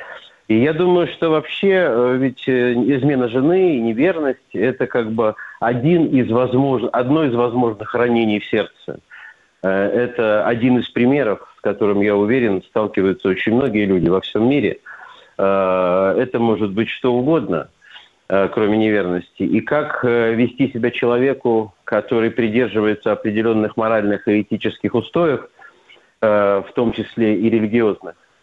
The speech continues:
И когда ты ранен в сердце, как себя повести? И какое решение правильное? Сохранить человеческие отношения с любимым человеком или пойти по протоколу, если так можно выразиться,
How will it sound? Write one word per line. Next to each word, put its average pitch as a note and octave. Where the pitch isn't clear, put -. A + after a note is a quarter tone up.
И A2+
когда A#2
ты B2+
ранен A#2
в -
сердце, -
как B2
себя A2+
повести? A2+
И A2+
какое B2
решение A#2
правильное? G#2+
Сохранить C3
человеческие B2
отношения A2+
с -
любимым A2
человеком C3
или D#3
пойти B2
по A2+
протоколу, A#2+
если F#2+
так -
можно G#2+
выразиться, F#2+